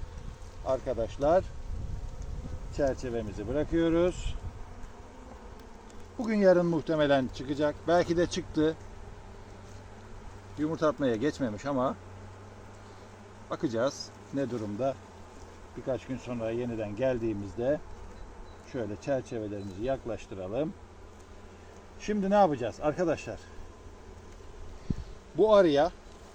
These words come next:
besin çok, çok, çok az. Bakın yarım şurupluğunda şurasına kadar dolduracağız. O da neden?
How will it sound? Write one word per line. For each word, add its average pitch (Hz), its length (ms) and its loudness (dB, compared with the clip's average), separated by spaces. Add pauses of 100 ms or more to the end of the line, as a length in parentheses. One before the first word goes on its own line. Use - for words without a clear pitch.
(2750)
besin 196 360 0 (880)
çok, 240 240 6 (280)
çok, 208 220 4 (280)
çok 180 180 2 (100)
az. 123 220 0
Bakın 151 220 -2
yarım 185 340 6
şurupluğunda 135 680 2
şurasına 175 500 -2
kadar 107 340 -4
dolduracağız. 160 480 2
O 175 120 0
da 170 80 2
neden? 170 300 -2